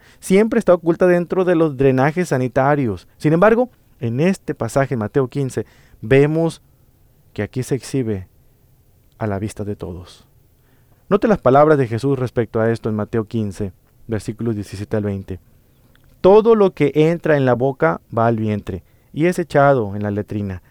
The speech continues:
pero lo que sale de la boca, del corazón sale, y esto contamina al hombre". Y si usted se pregunta, "¿qué es lo que sale del corazón?", Jesucristo nos muestra los detalles.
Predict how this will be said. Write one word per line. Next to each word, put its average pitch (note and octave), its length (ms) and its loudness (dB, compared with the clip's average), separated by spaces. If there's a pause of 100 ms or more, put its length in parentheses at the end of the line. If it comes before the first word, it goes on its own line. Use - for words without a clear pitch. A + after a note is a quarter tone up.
(440)
pero G#2+ 160 -6
lo G#2+ 120 -4
que G#2+ 180 -10
sale C#3+ 380 2
de D#3 80 2
la C3+ 100 2
boca, B2 520 -6
del B2 180 -2
corazón C#3 500 0
sale, F2+ 380 -4 (580)
y A2+ 200 -2
esto G#2 360 -4 (200)
contamina G#2 500 -6
al G2+ 100 -6
hombre". F2+ 360 -12 (960)
Y A#2 80 -8
si - 80 -10
usted C#3+ 160 0
se D#3+ 120 -2
pregunta, C#3+ 540 -2 (420)
"¿qué D#3 120 -4
es E3+ 40 -2
lo F#3+ 80 -2
que C3+ 120 -6
sale C#3 220 2
del C#3 120 0
corazón?", C3 480 -2 (360)
Jesucristo B2+ 720 -6
nos G#2+ 160 -4
muestra A2+ 360 -4
los G#2 120 -6
detalles. F#2 560 -8